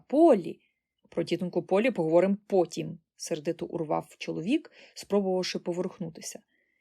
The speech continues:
«Знайди там на телефонній картці номер лікаря Томаса Чілтона. Вона десь там, на гачку збоку. Принаймні, мусить бути». «Сподіваюся, ти знаєш, яка на вигляд телефонна картка?»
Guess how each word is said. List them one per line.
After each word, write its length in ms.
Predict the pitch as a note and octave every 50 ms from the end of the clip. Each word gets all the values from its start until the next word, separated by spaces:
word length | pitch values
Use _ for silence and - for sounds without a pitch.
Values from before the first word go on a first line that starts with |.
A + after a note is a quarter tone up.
| _ _ _ _ _ _ _
«Знайди 480 | E3 D3+ F3+ G3 G3+ F#3 F#3 G#3+ A#3+
там 220 | A#3+ - A#3 G#3+ G#3
на 180 | G3 G3+ G3+
телефонній 640 | G3 - G3 G3 F#3 F#3 - G#3+ G#3 G3 F#3 F3+ F3
картці 480 | E3+ _ A3 A3+ B3+ B3+ - - - F3+
номер 420 | F3 F3 F#3+ G3 G3+ G#3 G3+ F#3
лікаря 480 | F3 F3 G3+ G3+ - - G3+ G3 G3 F#3+ - _ _
Томаса 520 | _ G3 F#3+ F#3 F#3 F#3 F#3 - - F#3 F3+
Чілтона. 680 | - - - G#3+ G3+ F3+ F3 - E3+ D#3+ D3+ D#3+ D#3+ - _ _ _ _ _ _ _ _ _ _ _
Вона 240 | E3+ F#3 F#3+ G3+ G#3+
десь 200 | G3+ A3 G3+ -
там, 320 | - G#3 F3 E3 D#3 D#3 - _ _ _ -
на 100 | F3 E3+
гачку 400 | E3+ G3 - - - - A3 F#3+
збоку. 460 | E3+ D#3+ - F3 E3 - - - - _
Принаймні, 840 | - F3+ F#3 F3+ F3+ G#3+ A#3+ B3+ B3 A#3+ A#3 A#3 A#3 A3+ A3 G#3 G3+
мусить 400 | G3+ A3 A#3+ - - F3 - D3
бути». 360 | - - - - - - - _ _ _ _ _ _ _ _ _ _ _ _ _ _ _ _ _ _ _ _ _ _
«Сподіваюся, 800 | - - - - G3 F3+ F#3+ F#3 F#3 G3 G3+ G3 - - G3
ти 160 | F#3+ - F#3+
знаєш, 460 | F3 F3+ A#3+ C#4+ C#4+ A#3+ - - - F3+
яка 240 | F3+ F3 - F#3+
на 120 | F#3 F3 E3+
вигляд 300 | E3 F3+ E3 F3 F3 -
телефонна 460 | - E3+ E3+ E3+ - F3 E3+ E3 E3
картка?» 480 | E3+ - D#3+ - - - - - -